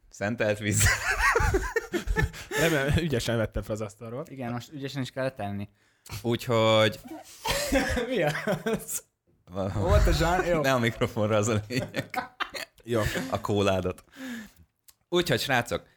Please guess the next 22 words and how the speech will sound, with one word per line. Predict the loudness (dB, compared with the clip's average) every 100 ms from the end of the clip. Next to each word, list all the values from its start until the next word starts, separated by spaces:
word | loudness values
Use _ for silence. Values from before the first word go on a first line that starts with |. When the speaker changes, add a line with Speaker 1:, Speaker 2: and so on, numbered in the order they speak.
| _
Speaker 1:
leges-legelső | 0 2 4 2 0 -2 0 0 -4 -10
kérdésem | -10 -10 -10 -14 -14
hozzátok, | -6 -2 -2 -4
nem | -4 -2
interjú | -2 -4 -6 -4
lesz, | -4 -4
csak | -10
kíváncsiságból | -6 -2 -2 -6 -12 -10 -10 -4 -4 -4 -14
a | -4
leges-legelső | 0 2 2 0 0 0 2 0 2
reakciótok, | 2 2 0 -8 -10 -10 -8
amikor | -4 -4 -2 -2 -2 _
a | 0 0 -2 _ _ _
Facebookon | -2 0 0 -4 -6 -6 -6
a | -6
miniszterelnökünk | -4 -2 -4 -4 -2 -2 -4 -10 -14 -10
bejelentette, | -4 -4 -4 -10 -16 -12
hogy | -10
mik | -8 -10 -12
vannak, | -10 -10 -10 -16 -14
mik | -14
t-, | -12